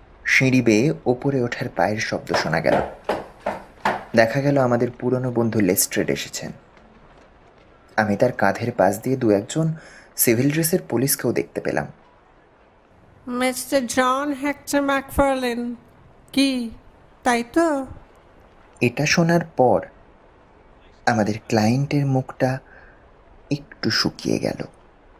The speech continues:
Speaker 2: লোয়ার নরউডের মিস্টার জোনাস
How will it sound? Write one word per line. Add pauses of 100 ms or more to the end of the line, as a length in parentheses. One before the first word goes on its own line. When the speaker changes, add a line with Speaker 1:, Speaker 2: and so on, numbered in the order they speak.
(640)
Speaker 2:
লোয়ার
নরউডের (520)
মিস্টার
জোনাস